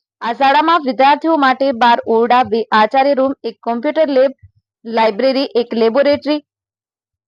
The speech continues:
અને એક સ્ટાફ રૂમ જેવી આધુનિક સુવિધાઓ ઉપલબ્ધ થશે. ગ્રાઉન્ડ ફ્લોર તેમજ પહેલા માળે કુમાર કન્યાના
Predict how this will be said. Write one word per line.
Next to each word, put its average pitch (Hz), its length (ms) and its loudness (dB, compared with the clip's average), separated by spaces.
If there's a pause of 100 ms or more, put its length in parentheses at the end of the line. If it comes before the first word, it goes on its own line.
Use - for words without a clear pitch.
(840)
અને 240 240 -4
એક 262 120 -8
સ્ટાફ 285 380 -8 (180)
રૂમ 320 180 0
જેવી 262 360 -2
આધુનિક 254 400 0
સુવિધાઓ 240 420 0
ઉપલબ્ધ 214 480 0
થશે. 220 240 -2 (380)
ગ્રાઉન્ડ 277 360 0
ફ્લોર 359 180 0
તેમજ 302 380 -2
પહેલા 269 240 2
માળે 262 280 0
કુમાર 262 380 0
કન્યાના 247 520 0